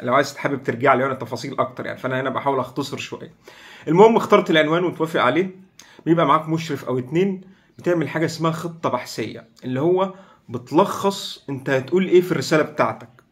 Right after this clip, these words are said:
خطة كده من خمستاشر عشرين صفحة، تقول بقى فيها المقدمة والمشكلة والأهداف والفروض وال-، والمراجع المبدئية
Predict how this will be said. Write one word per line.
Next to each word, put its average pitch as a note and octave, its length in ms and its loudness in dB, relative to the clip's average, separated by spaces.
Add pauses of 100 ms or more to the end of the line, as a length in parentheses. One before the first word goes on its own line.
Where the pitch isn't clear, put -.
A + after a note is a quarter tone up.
(560)
خطة A3+ 380 -2
كده F3 160 2
من D#3+ 80 -2
خمستاشر D3+ 640 -2
عشرين C3+ 340 -4
صفحة، E3+ 560 -4 (480)
تقول G#3 140 -6
بقى D3 200 2
فيها C#3+ 140 0
المقدمة B2 680 -2
والمشكلة A#2 600 -4
والأهداف A#2 840 -4 (400)
والفروض C3+ 720 -4
وال-، C#3 960 -2 (880)
والمراجع C3+ 1080 2
المبدئية C3+ 920 -2